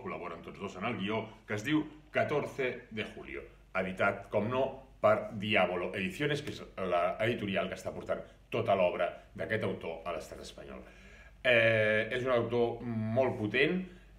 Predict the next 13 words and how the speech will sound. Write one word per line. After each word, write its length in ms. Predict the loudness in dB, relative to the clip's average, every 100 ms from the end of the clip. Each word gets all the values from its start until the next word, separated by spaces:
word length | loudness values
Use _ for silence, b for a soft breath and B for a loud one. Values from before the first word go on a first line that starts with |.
| -2
i 140 | 0 0 -2
molt 320 | 2 2 2
particular, 540 | 0 -2 -4 -2 -2 -2 -4
també. 300 | -6 -6 -10 B B B B 0
El, 640 | 6 6 4 0 -2 0
el 100 | 0 2
seu 140 | 2 2
dibuix 320 | 4 2 0 -4
és 80 | -6
un 120 | -4
dibuix, 340 | -2 -2 -4 -6 -12 -14
mm, 520 | -8 -4 -4 -4 -6 -10 -16 -8 -2
minimalista, 760 | 0 0 0 0 -2 0 4